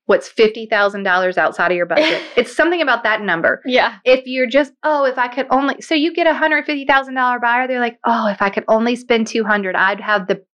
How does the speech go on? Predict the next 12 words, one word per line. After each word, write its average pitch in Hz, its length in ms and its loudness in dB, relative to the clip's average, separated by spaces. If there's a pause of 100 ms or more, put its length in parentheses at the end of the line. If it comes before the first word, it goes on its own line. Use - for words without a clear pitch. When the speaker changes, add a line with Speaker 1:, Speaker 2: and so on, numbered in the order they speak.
Speaker 1:
my 196 100 2
dream 190 380 -2
home." 170 480 -2
Speaker 2:
Right. 180 320 0
Speaker 1:
You 233 100 -10
get 226 180 0
a 226 40 -16
three 240 180 -4
hundred 247 220 -2
thousand 247 320 0 (240)
dollar 262 320 0
buyer 262 420 -2